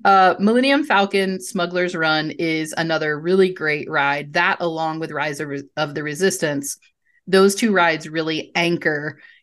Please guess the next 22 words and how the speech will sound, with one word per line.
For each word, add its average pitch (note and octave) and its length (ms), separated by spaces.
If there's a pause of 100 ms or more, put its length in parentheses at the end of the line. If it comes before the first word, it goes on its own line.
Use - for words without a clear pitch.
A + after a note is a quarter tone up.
(120)
Galaxy's D#3 560
Edge. D3+ 280
And D#3+ 180
then, D#3+ 80
of D3+ 140
course, D3+ 340
Star D#3 260
Tours, D3 520
as D3+ 220
we D3 120
mentioned C#3+ 460
earlier, C#3+ 580 (300)
is D#3 200
just E3+ 300
outside D3+ 420
of D3 100
the D3+ 100
gates, C#3 340
but D#3+ 220
no D#3 300
less D3 420
thrilling C#3+ 600